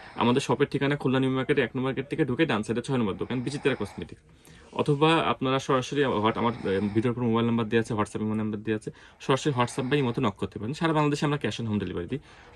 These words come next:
প্রোডাক্ট হাতে পাবেন, তারপর মূল্য পরিশোধ করবেন। একটা টাকাও আপনাকে আগে পেমেন্ট করতে হবে না। So নিশ্চিন্তে প্রোডাক্টটা, যাদের মুখে স্পট আছে, অনেক পুরাতন দাগ আছে, মেস্তা টাইপের দাগ আছে,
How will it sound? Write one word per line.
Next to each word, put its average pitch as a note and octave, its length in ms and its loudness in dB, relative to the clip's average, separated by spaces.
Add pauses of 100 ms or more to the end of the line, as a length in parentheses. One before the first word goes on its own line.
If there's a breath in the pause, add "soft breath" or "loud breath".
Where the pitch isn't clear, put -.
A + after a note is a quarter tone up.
প্রোডাক্ট C3 240 4
হাতে C3+ 140 0
পাবেন, D3 200 2
তারপর C3 180 -2
মূল্য G2+ 200 0
পরিশোধ - 260 -6 (100)
করবেন। - 340 -10
একটা - 220 -6
টাকাও C#3 200 0
আপনাকে B2 280 0
আগে A2 200 -2
পেমেন্ট G2+ 280 0
করতে G2+ 220 -4
হবে F2 160 -6
না। - 300 -16 (300 soft breath)
So C#3+ 60 4
নিশ্চিন্তে D#3+ 440 4
প্রোডাক্টটা, D3 480 2 (320 soft breath)
যাদের A#2 180 6
মুখে C3 260 6
স্পট - 300 4
আছে, C#3 400 4 (160)
অনেক C3 380 2
পুরাতন B2 400 4
দাগ A2+ 240 8
আছে, A2 360 2
মেস্তা A#2 400 6
টাইপের A2+ 340 4
দাগ G2+ 240 4
আছে, A2+ 360 0